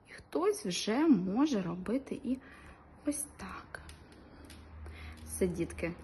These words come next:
я вже завершую. Остання наша краплиночка. І тепер будемо приклеювати. Так, дітки,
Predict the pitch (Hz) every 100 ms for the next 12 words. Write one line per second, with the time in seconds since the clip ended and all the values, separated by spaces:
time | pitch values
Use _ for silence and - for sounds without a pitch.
0 | - 180 170 175 170 180 - 180 208 320
1 | - - 262 262 - 208 - 202 202 180
2 | 180 175 - - - - - - - -
3 | - 190 190 202 349 480 440 - 320 311
4 | - - - - - - - - - -
5 | - - - - - - 508 254 - 226
6 | 302 466 - - - 233 285 254 233 -
7 | - 208 208 170 160 170 170 165 - -
8 | - - - - - - - - - -
9 | - - - 170 165 175 175 247 - 302